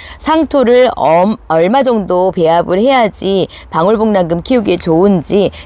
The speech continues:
요거를 좀 여러분들과 함께 공유를 하려고요. 왜냐면 방울복랑금은 이제 국민다육이가 돼서 여러분들 다 키우시고 있으실 텐데, 그리고 이제 초보분들도 키우실 텐데 어느 정도의 상토를 넣어야 방울복랑금 자구를 많이 내어준다라는 걸 보여드리고 싶어서 제가 요렇게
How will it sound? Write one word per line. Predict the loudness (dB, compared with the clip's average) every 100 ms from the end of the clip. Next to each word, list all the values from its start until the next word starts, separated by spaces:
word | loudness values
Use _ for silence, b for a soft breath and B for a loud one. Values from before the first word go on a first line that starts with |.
| -2
요거를 | 2 2 2
좀 | 0 0
여러분들과 | 2 2 2 0 0 0 0
함께 | -2 -4 -2
공유를 | -2 0 0
하려고요. | 2 2 2 2
왜냐면 | 2 0
방울복랑금은 | 0 0 2 2 2 0 0
이제 | -2
국민다육이가 | 0 0 2 2 2 2 0
돼서 | 0 0 0 0 -2 B B
여러분들 | 0 2 0
다 | 0 -2
키우시고 | 0 0 0 0
있으실 | -2 0 -2 -2
텐데, | -2 -2 0
그리고 | 0 0
이제 | 0 0
초보분들도 | 0 0 2 2 2 0 2 0 -2 B B -4
키우실 | 0 0 0
텐데 | 0 0 0 0 0 B B
어느 | 0 2 2
정도의 | 2 2 0
상토를 | 0 -2 -2 0
넣어야 | 2 2 2 2
방울복랑금 | 0 -2 -2 -2 -2 0 -2
자구를 | -2 -4 -2 -2
많이 | -2 0 0
내어준다라는 | 2 2 0 -2 -4 -2 2 2 2 0 0
걸 | -2 B B -4
보여드리고 | 0 2 2 0 0 -2
싶어서 | -4 -4 -2 0 0
제가 | 0 0
요렇게 | 0 -2 -2 -2 0 0